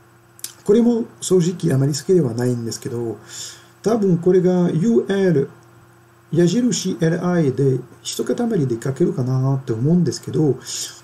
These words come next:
両方書いた時に、あの、親から子供まで選択されて、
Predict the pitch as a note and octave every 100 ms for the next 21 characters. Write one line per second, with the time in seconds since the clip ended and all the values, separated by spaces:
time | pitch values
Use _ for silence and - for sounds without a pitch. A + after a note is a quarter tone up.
0 | - F3 F4+ F#4 D4+ F#3 F#3+ F#3 G3+ G3+
1 | - D3+ E3 F#3 C3+ - - - _ _
2 | D3+ D3 D3 C#3+ C#3+ - G3+ E4 A#3+ -
3 | A#2 C#3+ D#3 A#2 A2+ - - - - -
4 | - G3 C#4 C#4+ G3 D3 E3 D#3+ D#3 C#3+
5 | C3+ B2 A#2+ F3 E3+ B2+